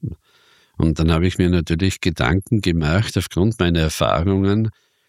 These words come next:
wie könnte ich meine kleine Landwirtschaft besser erhalten? Also was könnte ich da tun? Und,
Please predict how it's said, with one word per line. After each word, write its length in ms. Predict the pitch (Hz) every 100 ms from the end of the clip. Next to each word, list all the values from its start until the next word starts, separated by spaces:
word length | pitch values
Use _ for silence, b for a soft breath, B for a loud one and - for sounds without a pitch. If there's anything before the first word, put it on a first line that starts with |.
| _ _
wie 300 | - 82 95
könnte 480 | - - 80 82 -
ich 420 | 95 92 - - -
meine 320 | - 82 85 82
kleine 320 | - 82 95
Landwirtschaft 720 | 85 113 139 139 - 60 -
besser 360 | 67 - -
erhalten? 540 | 82 76 80 85 - 73
Also 240 | 82 - 90 90
was 220 | 85 85 -
könnte 300 | 90 95 98
ich 120 | -
da 120 | 95
tun? 440 | - 120 143 101
Und, 280 | 76 82 82